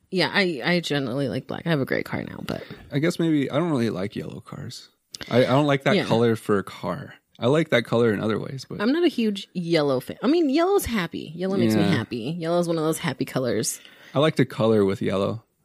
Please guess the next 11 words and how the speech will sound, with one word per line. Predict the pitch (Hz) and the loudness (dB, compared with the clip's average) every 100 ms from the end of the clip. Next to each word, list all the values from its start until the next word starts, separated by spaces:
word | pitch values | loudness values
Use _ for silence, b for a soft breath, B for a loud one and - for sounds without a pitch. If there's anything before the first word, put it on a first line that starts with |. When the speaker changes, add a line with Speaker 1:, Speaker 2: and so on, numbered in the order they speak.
| _ | _
Speaker 2:
Like, | 180 | 0
Speaker 1:
Yeah. | 123 | 0
Speaker 2:
if | - | 0
I'm | 104 101 95 - _ _ _ _ - | 0 2 0 -6 _ _ _ _ -4
coloring | 104 98 | 0 2
with | 98 - | 0 -2
crayons | 98 98 101 104 | -2 0 0 -2
or | 101 | -2
something | 107 107 107 104 | -4 -2 0 0
or | 95 | -2
painting. | - 98 101 107 | -2 0 2 2